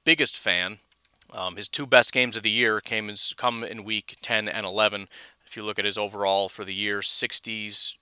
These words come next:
uh, so I'll, I'll just round it, sixties, fifties, fifties, forties, sixties, thirties, fifties, seventy-nine seven, eighty point nine. So basically two eighties in a row. Prior to this, his highest grade was a sixty-five. So these, these are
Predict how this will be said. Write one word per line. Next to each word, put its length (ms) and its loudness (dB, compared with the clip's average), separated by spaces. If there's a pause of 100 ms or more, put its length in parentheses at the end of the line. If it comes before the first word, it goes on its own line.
uh, 60 -12
so 240 -6
I'll, 180 -6 (100)
I'll 120 0
just 200 -6 (320)
round 320 4
it, 140 -4 (240)
sixties, 480 2
fifties, 420 -2
fifties, 400 -4
forties, 440 -2
sixties, 480 -2
thirties, 480 0
fifties, 560 -2 (500)
seventy-nine 800 6
seven, 460 4 (100)
eighty 260 4
point 260 -6
nine. 180 -2
So 100 -6
basically 360 6
two 240 -4
eighties 360 0
in 80 -6
a 80 -4
row. 200 -4 (300)
Prior 260 8
to 60 0
this, 220 4
his 140 2
highest 420 4
grade 260 0
was 160 -4
a 40 -2
sixty-five. 800 0
So 120 -2
these, 180 -2
these 220 2
are 120 2